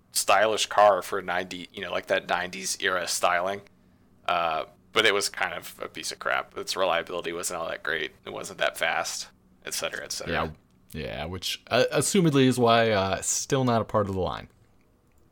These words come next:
Speaker 1: So
Speaker 2: So in nineteen eighty-seven, uh, it received a restyling and a visual update, uh, that carried on until nineteen ninety-three, the end of the third generation.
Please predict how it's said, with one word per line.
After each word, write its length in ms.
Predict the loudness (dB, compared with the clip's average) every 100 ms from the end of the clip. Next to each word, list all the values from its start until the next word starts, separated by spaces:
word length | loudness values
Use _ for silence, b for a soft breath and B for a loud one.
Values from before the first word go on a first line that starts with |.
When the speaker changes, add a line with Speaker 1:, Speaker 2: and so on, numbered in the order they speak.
| _ _ _ _ _ _ -20 B -2
Speaker 1:
So 220 | 4 6 8
Speaker 2:
So 80 |
in 80 | 8
nineteen 280 | 6 6 4
eighty-seven, 720 | 4 4 4 2 2 0 -4 -8 _
uh, 240 | 2 4 2
it 160 | 0
received 400 | 0 -2 0 0
a 100 | -2
restyling 800 | -2 0 2 4 4 4 2 0
and 120 | -2 -6
a 20 |
visual 460 | -2 -2 2 0
update, 480 | 0 -4 -4 -6 -6 -8
uh, 240 | -8 -6
that 160 | -8 -10
carried 340 | -4 -2 -2 -2
on 300 | -2 -2 -4
until 480 | -6 -6 -4 -2 -4
nineteen 600 | -6 -8 -8 -8 -6 -6 -4
ninety-three, 800 | -6 -6 -8 -10 -10 -10 -12 -12
the 240 | -8 -8 -8
end 340 | -8 -6 -6
of 160 | -6 -6
the 80 |
third 260 | -6 -6 -6
generation. 460 | -8 -12 -14 -16